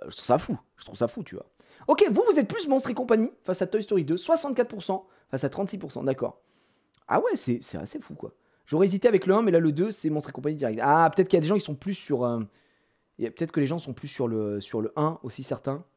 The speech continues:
Ouais, c'est comparé à Toy Story deux. Ouais, mais pour moi, Toy Story deux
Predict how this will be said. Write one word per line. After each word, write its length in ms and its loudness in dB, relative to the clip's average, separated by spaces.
Ouais, 100 -8
c'est 100 -12
comparé 220 -2
à 40 -4
Toy 100 -4
Story 220 -4
deux. 80 -6
Ouais, 100 4
mais 80 4
pour 140 -4
moi, 100 4
Toy 220 2
Story 320 -6
deux 240 -4